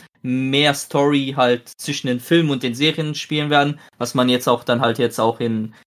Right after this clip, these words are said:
den neuen Serien auf, äh, äh, Disney Plus dann sehen wird und so. Äh, und Agents of shield war halt so ein Zwischen-, äh, eine Zwischenserie zwischen fast überhaupt kein, äh, keine Punkte im M C U,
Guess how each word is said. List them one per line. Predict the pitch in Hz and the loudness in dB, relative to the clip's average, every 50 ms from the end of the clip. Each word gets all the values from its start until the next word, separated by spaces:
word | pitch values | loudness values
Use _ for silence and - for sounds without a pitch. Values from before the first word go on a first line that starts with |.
| _ - | _ -6
den | 113 113 | -2 0
neuen | 113 120 120 120 117 | 2 2 2 2 2
Serien | 120 120 117 123 117 | 0 0 0 0 0
auf, | 113 110 117 117 117 - - - | 2 2 0 0 -2 -6 -6 -4
äh, | 120 117 113 104 - - 117 113 | -2 0 0 0 2 2 2 0
äh, | 107 | 0
Disney | 110 127 123 - 143 | -2 -4 -6 -6 -6
Plus | - - 143 139 | -4 -4 -4 -2
dann | - 131 131 131 | -2 -2 -2 0
sehen | 135 139 139 135 | 0 0 0 0
wird | 135 139 139 135 - | 2 0 0 0 -2
und | 151 135 | -6 -6
so. | 127 - 143 143 165 165 _ _ _ _ _ _ _ _ _ _ - | -2 -2 -2 -2 -2 -6 _ _ _ _ _ _ _ _ _ _ -2
Äh, | - 127 123 123 123 120 120 120 _ _ _ _ | 2 4 6 6 6 4 2 -2 _ _ _ _
und | - 131 123 120 - - - | -4 -4 -2 -2 -4 -2 0
Agents | 147 147 151 165 156 160 156 | 0 2 2 2 2 2 0
of | 139 - | 0 0
shield | - - 151 160 170 175 165 - 135 | -2 -2 0 0 0 0 -2 -2 0
war | 131 131 139 | 2 2 4
halt | 143 135 135 131 - | 2 2 0 0 0
so | 127 | 0
ein | 131 127 127 123 | 0 0 -2 -6
Zwischen-, | 123 - - 151 147 - - 131 123 120 117 117 117 117 117 _ _ _ _ - | -10 -8 -6 -6 -6 -6 -6 -8 -8 -8 -8 -10 -12 -12 -14 _ _ _ _ -10
äh, | 120 110 107 | -8 -6 -6
eine | 110 113 113 | -6 -6 -8
Zwischenserie | 113 - 170 160 - - 147 131 139 139 131 123 127 | -6 -4 -4 -4 -2 -2 -2 0 0 0 0 -2 -4
zwischen | - - 139 131 - - 135 123 120 120 120 _ _ _ _ _ _ _ _ _ _ - | -6 -6 -6 -6 -4 -4 -4 -4 -4 -6 -8 _ _ _ _ _ _ _ _ _ _ -4
fast | - 190 143 - - | 0 0 0 0 0
überhaupt | 151 139 147 165 190 - - - | 0 2 2 2 2 0 -2 -4
kein, | 143 123 123 127 127 127 | -2 -2 -2 -2 -4 -4
äh, | 110 120 127 123 120 120 120 - - _ _ _ _ _ _ _ | -2 0 2 2 2 0 -2 -6 -10 _ _ _ _ _ _ _
keine | - - 131 123 123 123 123 120 120 117 113 113 - _ | -8 -4 -4 -2 0 0 0 0 0 0 -2 -6 -10 _
Punkte | - 147 147 143 139 - 147 | -6 -4 -4 -4 -4 -4 -4
im | 147 147 - - 139 139 | -4 -4 -4 -6 -6 -6
M | 139 139 143 | -4 -4 -4
C | - - 160 156 | -4 -4 -2 -2
U, | 160 185 208 220 | -2 -2 -4 -8